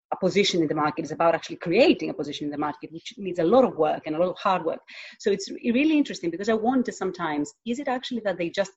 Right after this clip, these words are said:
started to use the word fun, um, as you said, as a U S P to attract people, but it's not necessarily those that retain the, the,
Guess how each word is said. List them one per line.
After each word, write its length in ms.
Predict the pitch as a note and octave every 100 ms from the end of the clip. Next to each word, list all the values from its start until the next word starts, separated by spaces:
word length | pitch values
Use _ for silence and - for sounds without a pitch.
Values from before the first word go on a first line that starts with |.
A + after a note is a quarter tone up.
| -
started 340 | - G3+ F#3
to 40 | D3+
use 320 | C#3 G#3 G#3
the 100 | E3
word 240 | D#3+ D#3
fun, 380 | - F3 D#3 D3 - - - - _ F#3
um, 420 | E3+ F3 E3+ E3+ -
as 200 | F#3+ F#3+
you 80 | A3+
said, 260 | - G#3 G3+
as 100 | G3+
a 80 |
U 100 | G3+
S 100 | A3 -
P 100 | A3+
to 120 | F#3
attract 380 | - G3+ G#3 -
people, 220 | G3+ F3
but 100 | F3
it's 120 | -
not 140 | A#3+ D#4+
necessarily 500 | - B3 A#3 G3+ F3
those 200 | F#3 F#3
that 100 | D#3+
retain 680 | D#3 - A3 A3 D#3+ E3 - _ _ _ _ _ _ _ _ _ _ A#3
the, 420 | F#3 F#3+ F#3 G3+ - - _ _ _
the, 180 | F#3+